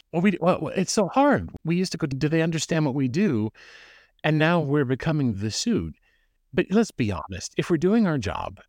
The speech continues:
and we're meeting with non-cyber people, which we should, eh, um,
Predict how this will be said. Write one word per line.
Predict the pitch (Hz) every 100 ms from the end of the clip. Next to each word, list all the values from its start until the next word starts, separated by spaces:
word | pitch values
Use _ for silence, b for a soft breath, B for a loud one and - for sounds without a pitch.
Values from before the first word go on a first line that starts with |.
| -
and | 120
we're | 117
meeting | 123 139 156 131
with | 113
non-cyber | 92 101 143 156 147 - 131 120 110
people, | - 82 - - 131 _
which | 85 -
we | 120
should, | 98 87
eh, | 98 85 - b b b b
um, | - 87 -